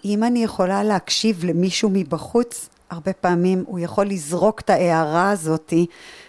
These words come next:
שאני יכולה לקחת ולעבוד איתה.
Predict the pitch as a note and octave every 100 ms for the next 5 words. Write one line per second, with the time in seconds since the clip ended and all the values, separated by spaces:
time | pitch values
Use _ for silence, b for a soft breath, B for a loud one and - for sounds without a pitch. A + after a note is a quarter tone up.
0 | B - - E3+ E3 - F3 E3 - F3
1 | F3+ F3+ - - F#3 - A#3 A#3+ - -
2 | D3 E3+ E3 D#3+ D#3 D3+ D#3+ D3+ D3+ -